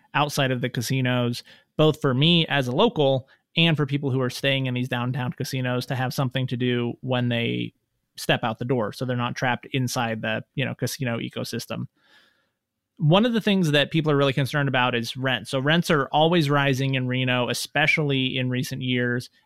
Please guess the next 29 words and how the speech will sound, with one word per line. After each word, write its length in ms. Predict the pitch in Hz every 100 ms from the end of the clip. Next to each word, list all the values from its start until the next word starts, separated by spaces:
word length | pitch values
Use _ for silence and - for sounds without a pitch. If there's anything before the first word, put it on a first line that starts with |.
| _
And 240 | 147 143 135
the 40 |
vast 260 | 139 175 -
majority 460 | 175 160 165 147 135
of 160 | 120
this 180 | 123 120
new 160 | 131 127
housing 560 | 208 254 156 139 127
is, 460 | - 127 123 123 -
is 220 | 147 127
market 340 | 139 139 143
rate 240 | 131 120 -
housing. 480 | 123 120 - - - _ -
So 240 | 160 139 135
housing 340 | 185 220 220
has 180 | 175 - - 165
traditionally 580 | - 208 311 185 147 127
been 200 | 131 127
pretty 200 | - 202
much 380 | 151 139 - 143
at 200 | 139 -
the 80 | 127
mercy 460 | 147 147 143 131 127
of 200 | 127 117
these 220 | 123 131
market 320 | 127 123 -
forces. 480 | 135 117 - - - _ _
We 100 | 147
haven't 360 | 151 160 151